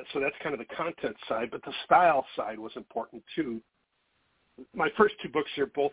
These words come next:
kind of, you have to start at the beginning and read through 'em, you know, from start to finish. And I just wanted to,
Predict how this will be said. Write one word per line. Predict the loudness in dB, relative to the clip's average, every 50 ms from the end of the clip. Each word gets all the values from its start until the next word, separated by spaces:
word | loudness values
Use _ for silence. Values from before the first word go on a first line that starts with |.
| 0 0
kind | 0 2
of, | 2 0 0 -4 -6
you | -8 -4 -2
have | -2 -2 -2
to | -4 -8 -8
start | -2 0 0 0
at | 0 -2
the | -10
beginning | -12 -4 0 0 2 2 0 0 -2
and | -4 -6 -8 _ _ _ _ _ _ _ _ _ -4
read | 0 2 2 2 2 0
through | 0 4 6 8 8
'em, | 8 6 2 -2 -6 _ _ _ _ _ _ -4
you | -2
know, | 0 0 0 -2
from | -6 -4 2
start | 4 4 4 4 2
to | -2 0
finish. | 4 6 6 6 6 4 -2 -10 -14 -20 _ _ _ _ _ _ _ _ _ _ _ -2
And | 4 6
I | 6 8
just | 8 6 4 4
wanted | 4 4 6 6 6 4
to, | 2 0